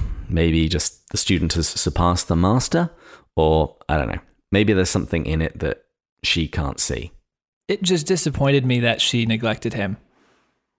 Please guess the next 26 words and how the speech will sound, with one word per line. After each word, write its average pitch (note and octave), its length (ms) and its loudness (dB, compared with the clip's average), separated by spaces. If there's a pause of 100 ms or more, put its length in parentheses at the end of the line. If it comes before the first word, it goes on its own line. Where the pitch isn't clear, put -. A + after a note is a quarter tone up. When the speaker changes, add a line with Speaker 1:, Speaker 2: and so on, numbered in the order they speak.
(200)
Speaker 2:
There's C#3 180 2
signs C#3+ 460 2
of B2 120 0
some A#2+ 160 2
good B2+ 200 -2
stuff - 280 0
in C3 60 0
this B2 160 0
chapter, B2+ 420 0
but A2+ 160 -2
then B2+ 160 2
there's A#2+ 180 0
the A#2 140 2
old A#2 300 0
stuff - 340 0
again. A#2 500 2 (160)
I B2 60 -2
mean, B2+ 120 2
this C#3+ 160 0
guy E3 260 2
gave C3+ 300 2
up C3+ 200 0
everything B2 760 0
for C3+ 300 0
her. D3 420 0 (600)
And B2+ 400 2